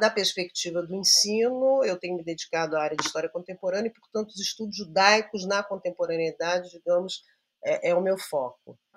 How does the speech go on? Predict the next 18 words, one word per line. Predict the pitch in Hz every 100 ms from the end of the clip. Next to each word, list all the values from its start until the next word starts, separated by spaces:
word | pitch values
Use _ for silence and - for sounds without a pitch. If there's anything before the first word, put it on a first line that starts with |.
| -
Fora | 196 208 214
daí, | 226 226 233 247
eu | 294
sou | - 247
do | 226
Rio | 208 190
de |
Janeiro, | 220 233 226 247 277 302 320 -
a | 185
minha | 196
ligação | 196 196 185 - 196 190 185
com | 185
a |
comunidade | 175 170 170 160 165 160
judaica | 160 143 156 151 156 - 160
é, | 151 151
é, | 151 143 135 143 139 - 139 135 135
é, | 269